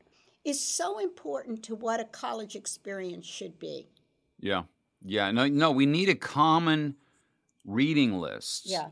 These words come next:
Speaker 2: uh, you know, whatever, and, you know, the, the diversity thing, I think it, it, it broke one thing up, but it didn't consolidate something else.
Speaker 1: Right.
Speaker 2: And, and that this is, this is a problem. You, the, the title of your book, uh, Talking Cure, that comes from Freud. What does that signify?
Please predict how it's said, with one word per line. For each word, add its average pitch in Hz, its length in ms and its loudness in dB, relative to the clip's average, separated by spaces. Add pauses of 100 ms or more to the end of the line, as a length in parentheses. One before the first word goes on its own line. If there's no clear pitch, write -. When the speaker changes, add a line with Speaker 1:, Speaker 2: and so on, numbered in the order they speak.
Speaker 2:
uh, 107 640 4
you 110 140 -2
know, 110 180 0
whatever, 131 640 -2 (100)
and, 127 200 -6
you 127 80 -2
know, 127 120 0
the, 113 180 2
the 110 160 0
diversity 139 640 2
thing, 127 340 0
I 120 120 4
think 160 320 -4
it, 143 140 -2
it, 127 240 0
it 117 260 -2
broke 151 340 2
one 147 320 0
thing 135 260 2
up, 120 180 2
but 131 140 6
it 120 140 2
didn't 143 240 2
consolidate 113 840 2
something 85 380 -6
else. - 400 -12
Speaker 1:
Right. 156 320 -12 (240)
Speaker 2:
And, 110 220 -2
and 104 160 -2
that 98 160 -2
this 107 240 -2
is, 104 120 -6
this 113 220 -4
is 107 140 -6
a 110 60 -2
problem. 113 320 0 (120)
You, 185 120 0
the, 160 240 0 (160)
the 180 80 -2
title 269 340 4
of 233 100 4
your 139 120 4
book, 98 400 -2 (500)
uh, 139 160 6
Talking 147 400 4
Cure, 135 240 2
that 156 200 4
comes 156 260 2
from 151 120 2
Freud. 110 440 8
What 156 100 4
does 208 120 4
that 147 140 4
signify? 107 520 0